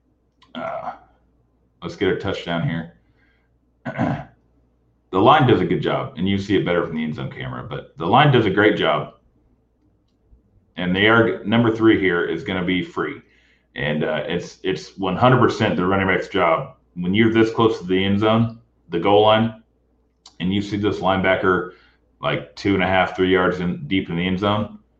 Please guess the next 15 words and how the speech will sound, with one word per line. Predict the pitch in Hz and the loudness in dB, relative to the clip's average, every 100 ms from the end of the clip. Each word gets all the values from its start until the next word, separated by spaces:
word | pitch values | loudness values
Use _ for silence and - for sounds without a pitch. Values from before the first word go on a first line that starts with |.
| _ _ _ - | _ _ _ -12
man, | 80 87 | -4 -2
you're | 98 | 0
thinking | 101 90 85 | -2 -4 -6
touchdown. | - 73 - 67 | -8 -10 -10 -12
If | 80 90 | -6 4
your | 127 | 6
lineman | 127 127 131 107 | 8 6 6 6
does | 104 - | 4 4
their | 98 107 | 2 2
job | 110 113 117 - - _ _ _ _ _ _ | 4 4 2 -2 -16 _ _ _ _ _ _
and | 101 | -6
you | 107 | -2
have | 107 113 | 0 -2
the | 104 | -2
momentum, | 95 90 92 107 110 - | -4 -2 -2 -4 -6 -10